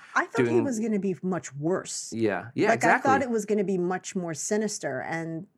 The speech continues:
Speaker 1: so what I actually liked about it was the fact that I was like, "Oh, he's, I mean, he's not, l-, like, he's not a good person to be in a relationship with, and he clearly needs to work on himself." But it's not out of malice. It's just that he really is not in touch with human emotion, and he's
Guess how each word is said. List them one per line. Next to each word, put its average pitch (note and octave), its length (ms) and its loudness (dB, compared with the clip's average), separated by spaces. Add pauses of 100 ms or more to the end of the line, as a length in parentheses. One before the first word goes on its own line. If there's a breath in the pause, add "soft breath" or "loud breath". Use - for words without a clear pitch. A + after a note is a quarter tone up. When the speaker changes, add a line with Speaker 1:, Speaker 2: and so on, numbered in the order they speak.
(160)
Speaker 1:
so A3+ 300 0
what G3 200 2
I G3+ 160 4
actually G3 360 0
liked F3 260 -2
about D#3+ 240 -2
it D3 100 -2
was D3+ 140 -8
the D#3+ 100 -6
fact D#3+ 280 -4
that F3 100 -2
I G#3+ 60 0
was G3 140 -4
like, D#3+ 240 -4
"Oh, G#3 200 2
he's, F3+ 540 0
I G3+ 40 2
mean, G3 160 2
he's G3+ 300 -2
not, G3+ 360 2
l-, F3 120 -8 (140)
like, E3+ 140 -8
he's G3+ 200 0
not G3 240 2
a G3 40 2
good F3+ 180 -2
person F#3+ 280 -2
to E3+ 60 -2
be F3 100 -2
in F3 80 -2
a D3+ 40 -4
relationship E3+ 520 -4
with, E3 140 -6
and D3+ 120 -8
he D#3 100 -6
clearly E4 400 -2
needs F3+ 220 0
to G3 60 -2
work G#3+ 200 -6
on D#3+ 80 -4
himself." D3 340 -4 (460 loud breath)
But G#3+ 180 4
it's G#3 180 -2
not A3+ 220 2
out A3 100 2
of E3+ 120 -2
malice. E3+ 580 -2
It's E3 180 -8
just - 320 -4
that F3+ 220 -2
he F3+ 420 -2 (280 soft breath)
really F#3+ 340 4
is E3+ 140 0
not E3 240 0
in E3+ 120 -2
touch E3 320 -6
with D#3+ 100 -4
human D3+ 280 -4
emotion, D#3 640 -4
and D#3+ 240 -4
he's F3 360 -2